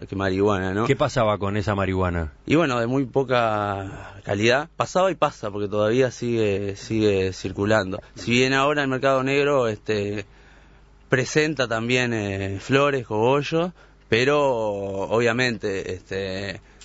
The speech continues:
Speaker 1: en un estado también calamitoso para, no, no, no tiene nada de lo artesanal y, y de todo el proceso tan lindo que es, este, cultivar uno,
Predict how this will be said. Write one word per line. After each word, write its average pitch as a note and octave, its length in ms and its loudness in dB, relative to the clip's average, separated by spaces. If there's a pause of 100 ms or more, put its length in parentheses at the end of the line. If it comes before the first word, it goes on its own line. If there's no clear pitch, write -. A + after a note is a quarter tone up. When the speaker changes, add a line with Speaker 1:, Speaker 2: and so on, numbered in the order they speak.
(140)
Speaker 1:
en F#2+ 140 -4
un G#2+ 100 2
estado A#2 320 2
también G#2+ 320 0
calamitoso G2+ 760 0
para, G2+ 480 -2
no, G2+ 180 -2
no, G2+ 160 0
no G#2 220 0
tiene B2+ 240 2
nada C3+ 220 2
de B2+ 60 0
lo A2+ 100 0
artesanal B2 920 -2
y, G#2+ 340 -2
y G2 140 -4
de G2 160 -2
todo B2 160 2
el B2 80 -2
proceso A2 680 -2
tan A2 220 0
lindo C3 340 2
que G#2 220 0
es, - 160 -4
este, - 380 -8 (240)
cultivar G#2 460 2
uno, C#3+ 400 2